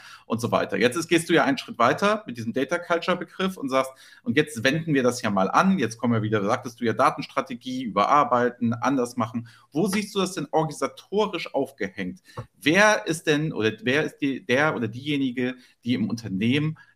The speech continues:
das jetzt leitet. Also ich kann mir schle-, schwer vorstellen, jetzt irgendwie einen Data Culture Manager, der ja völlig machtlos ist und die ganze Zeit hin und her springt,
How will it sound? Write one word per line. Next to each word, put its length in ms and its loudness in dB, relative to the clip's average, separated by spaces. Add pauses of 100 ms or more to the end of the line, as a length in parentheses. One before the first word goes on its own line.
(120)
das 180 2
jetzt 280 -2
leitet. 480 0
Also 180 -6
ich 180 -12
kann 160 -2
mir 140 2
schle-, 260 0
schwer 240 0
vorstellen, 640 -2 (240)
jetzt 200 -2
irgendwie 260 -2
einen 160 0
Data 280 0
Culture 460 -4
Manager, 580 -2
der 200 -2
ja 180 0
völlig 380 -8
machtlos 520 -4
ist 160 -4
und 80 -2
die 60 -4
ganze 160 -4
Zeit 80 -4
hin 100 -4
und 140 -8
her 100 2
springt, 420 -6